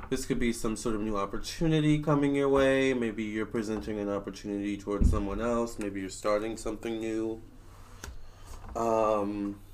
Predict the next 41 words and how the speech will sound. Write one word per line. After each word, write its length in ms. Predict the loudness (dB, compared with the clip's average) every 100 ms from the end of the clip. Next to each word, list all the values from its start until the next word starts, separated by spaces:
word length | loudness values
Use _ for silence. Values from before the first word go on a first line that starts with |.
| -18 -18 -8 -4
<clears throat> 500 | 0 2 0 -4 -10 -12 -12 -10 -12 -12 -10 -12 -12 -16 -18 -18 -18 -18 -18 -18 -14 -12 -2
but 160 | 0 2
the 120 | 4
Ace 280 | 6 4 4
of 160 | 0 2
Coins 920 | 8 10 10 10 6 4 0 -10 -10 -4
means 720 | 2 4 4 4 4 2 -2 -2 -2
some 220 | 2 0
sort 180 | 2 2
of 60 | 2
new 140 | 4
opportunity, 760 | 4 2 -2 0 0 0 -2 -4
and 160 | -2
it 140 | -4 -4
starts 500 | 4 6 6 2 -6
right 340 | 0 4 4 4
at 140 | 0
the 60 | -2
beginning 340 | -4 -2 0
of 80 | 0
the 80 | 0
month. 400 | 0 -2 -6 -12 -12 -12 -14 -12 -4
Or 140 | -4
it 80 | -2
shows 340 | 2 2 4
up 160 | 2 2
at 120 | -2
the 40 |
beginning 380 | -4 -2 0 0
of 80 | 0
the 80 | 0
month, 320 | 0 0 0
maybe 360 | 0 2 2 0
at 100 | 0
the 120 | -2
end 140 | -2
of 100 | 0
February, 560 | 2 4 4 2 2 0
something 380 | 6 6 6 0
like 220 | 0 0
that. 260 | 0 0